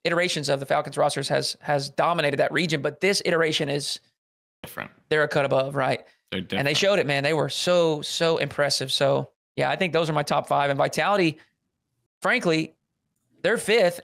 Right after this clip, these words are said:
Speaker 1: and I still don't think they're performing anywhere near the level they could.
Speaker 2: Yeah.
Speaker 1: I think they could be way better than what they've shown.
Speaker 2: Yeah.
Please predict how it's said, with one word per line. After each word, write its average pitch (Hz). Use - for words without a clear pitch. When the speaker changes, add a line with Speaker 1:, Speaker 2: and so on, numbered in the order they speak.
Speaker 1:
and 160
I 180
still 202
don't 175
think 180
they're 170
performing 165
anywhere 180
near 180
the 180
level 175
they 180
could. 208
Speaker 2:
Yeah. 98
Speaker 1:
I 160
think 170
they 180
could 180
be 214
way 180
better 196
than 165
what 170
they've 165
shown. 175
Speaker 2:
Yeah. 85